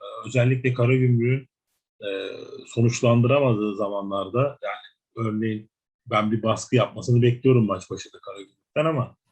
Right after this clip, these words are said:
e, gol bulma süresi uzarsa Karagümrük'ün, Kasımpaşa'nın da etkili kontra atak silahları var. E, burada bir gol bulup maçı kazanmaya yönelik de bir hamlesi olabileceğini düşündüğüm için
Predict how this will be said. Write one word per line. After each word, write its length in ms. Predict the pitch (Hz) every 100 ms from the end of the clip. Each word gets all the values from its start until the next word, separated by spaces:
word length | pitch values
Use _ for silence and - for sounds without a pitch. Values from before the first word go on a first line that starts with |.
| _ _ 98
e, 80 |
gol 420 | 98 113 120 131 123
bulma 300 | 123 131 131
süresi 380 | 131 123 123
uzarsa 440 | 123 110 139 135 127
Karagümrük'ün, 720 | 104 - - _ - 143 139
Kasımpaşa'nın 720 | 120 123 127 123 123 123 120
da 160 | 120 -
etkili 520 | 123 - 117 123 120
kontra 340 | 120 113 117 110
atak 240 | - 120
silahları 480 | - 113 110 117 113
var. 140 | 110 - _ _ _ _ -
E, 140 | 104
burada 260 | 127 127 123
bir 120 | 123
gol 240 | 127 131 110
bulup 260 | 123 139 -
maçı 400 | 123 117 123 127
kazanmaya 480 | 127 120 120 120 120
yönelik 260 | 113 123 127
de 100 | 120
bir 60 |
hamlesi 440 | 117 113 120 117 123
olabileceğini 540 | 120 113 110 117 120
düşündüğüm 420 | 117 - 120 123
için 180 | 92 -